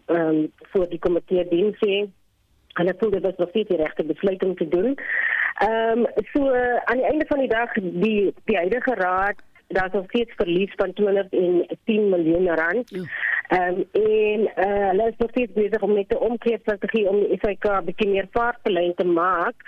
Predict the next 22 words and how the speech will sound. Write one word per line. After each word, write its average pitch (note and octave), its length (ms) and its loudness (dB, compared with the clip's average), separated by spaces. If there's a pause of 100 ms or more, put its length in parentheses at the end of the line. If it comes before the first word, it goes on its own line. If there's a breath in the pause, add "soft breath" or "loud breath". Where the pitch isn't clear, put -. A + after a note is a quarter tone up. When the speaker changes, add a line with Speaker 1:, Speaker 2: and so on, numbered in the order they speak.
(440 loud breath)
Speaker 1:
Ehm, G3+ 380 0 (120)
maar G#3+ 280 0
die G3+ 240 0
lede B3 360 0
wat C4 180 -2
op A#3 100 -2
hierdie F#3+ 220 0
komi-, G#3 340 -4
subkomitee F#3+ 640 -2
dien, C#3+ 300 -2 (720)
dit F#3 360 -2
lyk F3 320 0
nie B3 120 0
vir G#3+ 120 -2
my F#3 140 2
asof F3 260 0
hulle E3+ 500 0
juis, E3+ 640 0
ehm, E3 560 2
baie D#3+ 500 0
ingenome G#3+ 580 0
is A#3 100 0